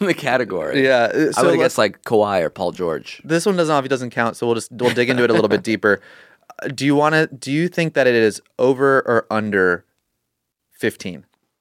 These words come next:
Speaker 1: Total for, uh, wait,
Speaker 2: Win share,
Speaker 1: per
Speaker 2: so,
Speaker 1: game?
Speaker 2: no, no, so this is an average win share. Uh, when, uh, sorry, P-, it's a plus, <laughs> it's not win share.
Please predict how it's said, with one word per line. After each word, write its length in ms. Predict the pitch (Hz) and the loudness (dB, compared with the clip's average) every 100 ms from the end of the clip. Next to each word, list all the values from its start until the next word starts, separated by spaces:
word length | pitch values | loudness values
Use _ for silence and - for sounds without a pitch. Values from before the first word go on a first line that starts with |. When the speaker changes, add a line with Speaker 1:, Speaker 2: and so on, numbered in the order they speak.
| _ _ - | _ _ -4
Speaker 1:
Total 400 | 113 135 175 208 | 0 2 2 0
for, 200 | - 123 - - | 0 -2 -2 -10
uh, 100 | 110 | -8
wait, 120 | - | -2
Speaker 2:
Win 100 | 151 | -2
share, 160 | 160 185 | 0 0
Speaker 1:
per 100 | 151 | 0
Speaker 2:
so, 140 | 127 | 0
Speaker 1:
game? 200 | 135 175 - 170 | -2 -4 -6 -2
Speaker 2:
no, 100 | 175 | 2
no, 140 | 143 | 0
so 120 | 123 | 0
this 120 | 147 | -4
is 100 | 156 | -4
an 100 | 143 - | -6 -2
average 380 | 123 123 123 110 | -2 0 -4 -4
win 160 | 110 | -6
share. 440 | 104 - 98 92 82 _ _ | -6 0 2 2 -2 _ _
Uh, 240 | - 110 98 | 0 0 0
when, 240 | 120 120 - | 0 -2 0
uh, 60 | |
sorry, 300 | 131 151 92 - _ _ _ _ _ - | -2 0 -2 -8 _ _ _ _ _ -10
P-, 80 | - | -6
it's 140 | 147 | -4
a 40 | 135 | -4
plus, 380 | 175 - - | -2 -2 -4
<laughs> 0 | |
it's 160 | - 104 | -6 -4
not 140 | 139 | 0
win 100 | 131 | 0
share. 240 | 113 98 | 0 -2